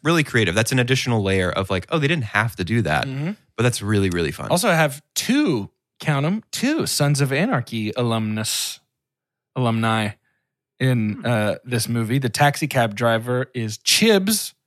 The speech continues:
Speaker 2: from Sons of Anarchy. Those scars are real on his face.
Speaker 3: Oh, oh, yes,
Speaker 1: Mm-hmm.
Speaker 3: yes, yes.
Speaker 2: Um,
Speaker 1: It's a real Glass
Speaker 2: and
Speaker 1: Gow
Speaker 2: then
Speaker 1: smile, right?
Speaker 2: the, mm-hmm, it is.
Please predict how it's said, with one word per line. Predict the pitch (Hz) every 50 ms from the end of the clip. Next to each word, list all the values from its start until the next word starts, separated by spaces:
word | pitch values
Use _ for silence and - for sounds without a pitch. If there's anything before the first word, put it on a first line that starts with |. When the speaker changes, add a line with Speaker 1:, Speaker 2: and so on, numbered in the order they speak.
| _ _ _ _ _ _ _ _ _ _ _ _ _ _ _ _
Speaker 2:
from | - 156 147 139 135 131 131 131 120 _ -
Sons | - - 139 127 123 123
of | 117
Anarchy. | 123 120 120 127 127 120 - 139 135 147 147 -
Those | 143 139 135 -
scars | - - - 156 147 160 160 156 139 135 131 127 - - - - _ _ _ -
are | 131 127 123 120
real | 110 110 127 135 117 104 127 151 - _ -
on | 123 120
his | 120 117 110 -
face. | - 117 117
Speaker 3:
Oh, | 135 131 131 127
oh, | 139 135 131
yes, | 127 120 110 104 98 107
Speaker 1:
Mm-hmm. | 101 98
Speaker 3:
yes, | 90 95 -
yes. | 90 82 80 - - - - - - _ -
Speaker 2:
Um, | 143
Speaker 1:
It's | 139 135 131 127
a | 127
real | 98 95 92
Glass | 92 101 98 87 147
Speaker 2:
and | 143 87
Speaker 1:
Gow | 80
Speaker 2:
then | 139 143 135
Speaker 1:
smile, | - - - -
right? | 80 -
Speaker 2:
the, | 127 127 120 120 - - - -
mm-hmm, | 135 127 131 151 151 107 - 123
it | 131
is. | 170 180 156 -